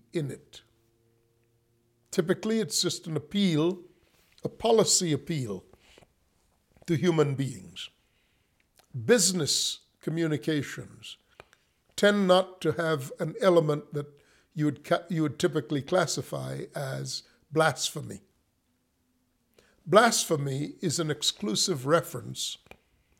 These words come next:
to religious speech. It's important to note that. So,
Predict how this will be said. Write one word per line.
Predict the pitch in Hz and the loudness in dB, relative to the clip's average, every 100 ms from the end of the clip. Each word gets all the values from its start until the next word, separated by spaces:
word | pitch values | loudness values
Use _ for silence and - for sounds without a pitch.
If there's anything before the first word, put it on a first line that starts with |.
| _ _ _ _ - | _ _ _ _ -4
to | 165 | -2
religious | 147 160 165 160 151 139 | 2 2 4 4 2 0
speech. | - - 139 104 - - - _ _ _ _ _ _ _ _ _ _ _ _ _ _ _ _ _ _ _ _ _ _ _ _ _ _ _ | 0 -2 -10 -10 -16 -18 -20 _ _ _ _ _ _ _ _ _ _ _ _ _ _ _ _ _ _ _ _ _ _ _ _ _ _ _
It's | - 151 | -12 -10
important | 135 196 220 190 | 2 6 6 4
to | 175 | 2
note | 165 180 175 - | 4 4 4 -2
that. | 123 - _ _ _ - _ - _ _ _ _ _ _ _ _ _ _ _ | -14 -14 _ _ _ -20 _ -20 _ _ _ _ _ _ _ _ _ _ _
So, | - 180 165 151 - | 4 6 8 6 -4